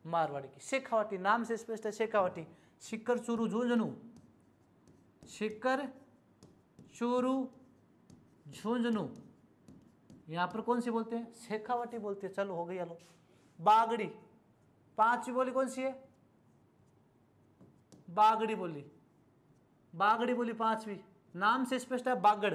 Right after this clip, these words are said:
बागड़ क्षेत्र कौन सा है मित्रों? डूंगरपुर बांसवाड़ा। कौन सा है?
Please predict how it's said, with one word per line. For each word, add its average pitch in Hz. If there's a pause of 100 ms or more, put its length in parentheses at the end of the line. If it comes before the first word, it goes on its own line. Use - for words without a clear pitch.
बागड़ 220
क्षेत्र 247
कौन 254
सा 262
है 247
मित्रों? 240 (1040)
डूंगरपुर 196
बांसवाड़ा। 139 (120)
कौन 202
सा 208
है? 220